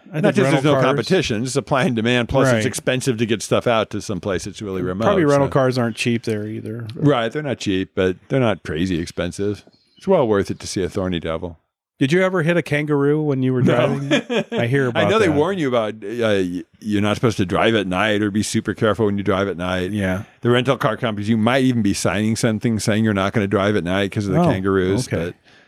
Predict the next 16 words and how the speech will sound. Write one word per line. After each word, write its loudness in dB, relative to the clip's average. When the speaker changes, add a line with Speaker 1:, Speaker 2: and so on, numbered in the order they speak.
Speaker 2:
I -4
kind -6
of -8
ignored -12
Speaker 1:
But 0
you 2
could 2
Speaker 2:
that. 2
Speaker 1:
hit -2
a -6
kangaroo 2
during 0
the -4
day. -4
Speaker 2:
You 4
could, -2